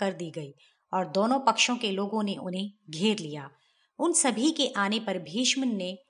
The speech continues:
उन्हें संबोधित करते हुए कहा, "हे महारथियों, इस समय आप सभी को अपने समक्ष देखकर मुझे बड़ी प्रसन्नता हो रही है। मेरी मृत्यु का अवसर आ चुका है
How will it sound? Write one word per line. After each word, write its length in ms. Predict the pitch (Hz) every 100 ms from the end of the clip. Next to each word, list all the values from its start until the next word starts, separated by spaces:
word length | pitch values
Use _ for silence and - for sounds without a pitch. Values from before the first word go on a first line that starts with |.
| _ _ _ _ _
उन्हें 180 | 208 220
संबोधित 560 | 220 202 190 208 269
करते 300 | - 208 208
हुए 200 | 220 185
कहा, 380 | 175 175 156 147 - _ _ - 180
"हे 200 | 262 285
महारथियों, 920 | 226 160 185 165 - 175 180 247 - _ _ _
इस 220 | 311 320 -
समय 440 | 220 190 202 247 - _ _ _ -
आप 260 | 214 262 -
सभी 400 | - 202 226 269
को 200 | 185 175
अपने 480 | - 233 233 277
समक्ष 500 | 262 220 208 226 -
देखकर 560 | 202 190 240 202 196 175
मुझे 340 | 170 190 208
बड़ी 260 | 233 165 208
प्रसन्नता 640 | 220 185 185 175 170 185
हो 240 | 233 185 190
रही 240 | 170 175
है। 260 | 175 160 156 _ _ _ _ _ _ 233
मेरी 260 | 294 339
मृत्यु 440 | 320 226 226 - 320
का 140 | 311
अवसर 500 | - - 202 - 294
आ 120 | 233
चुका 300 | 185 190 185
है 200 | 170 160